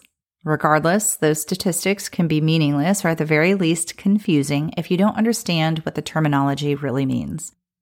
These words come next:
I want to take a second here to emphasize that I am not a therapist,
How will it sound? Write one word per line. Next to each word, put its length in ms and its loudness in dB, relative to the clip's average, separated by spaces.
I 80 4
want 160 4
to 60 2
take 180 -2
a 40 -2
second 300 -4
here 240 -4
to 120 -4
emphasize 520 -2
that 160 -2
I 140 2
am 160 2
not 180 2
a 80 2
therapist, 720 -2